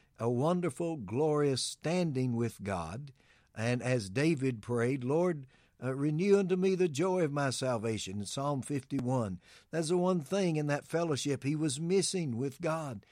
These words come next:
and he so wanted that back. And that's really what Jude is talking about too. So you have Jude and Paul and Peter and John,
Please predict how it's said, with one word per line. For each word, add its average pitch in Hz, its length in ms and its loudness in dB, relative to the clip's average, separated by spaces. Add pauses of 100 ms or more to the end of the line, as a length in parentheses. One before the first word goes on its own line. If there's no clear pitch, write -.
(240)
and 131 120 -2
he 156 100 2
so 214 280 2
wanted 135 420 0
that 92 260 -6
back. 73 300 -10
And 117 120 -4
that's 160 280 -4
really 185 260 -2
what 156 280 -4
Jude 147 360 -4
is 143 160 -4
talking 135 360 -6
about 113 420 -2
too. 104 280 -2 (380)
So 196 200 2
you 170 180 4
have 135 280 2
Jude 175 540 2
and 95 220 -6
Paul 170 520 0
and 85 160 -8
Peter 170 460 0
and 90 140 -4
John, 143 440 -2